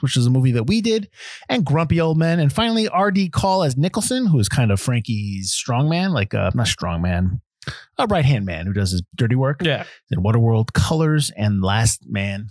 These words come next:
Speaker 1: Standing. Awesome. So, Butler has never seen this film, and I got the indication that he hated it.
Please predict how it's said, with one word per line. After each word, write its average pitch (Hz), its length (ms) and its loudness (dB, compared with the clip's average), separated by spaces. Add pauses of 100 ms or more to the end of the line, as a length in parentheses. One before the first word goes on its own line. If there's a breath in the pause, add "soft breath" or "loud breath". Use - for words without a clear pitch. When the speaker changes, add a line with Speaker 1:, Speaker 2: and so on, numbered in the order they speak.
Speaker 1:
Standing. - 840 -2 (260)
Awesome. 117 600 -2
So, 160 420 -2 (320)
Butler 196 240 2
has 185 100 2
never 170 180 2
seen 165 180 2
this 160 120 2
film, 175 440 0 (240)
and 104 480 2
I 104 120 2
got 120 180 -2
the 127 60 2
indication 117 380 0
that 98 60 0
he 95 40 0
hated 185 240 2
it. 202 220 0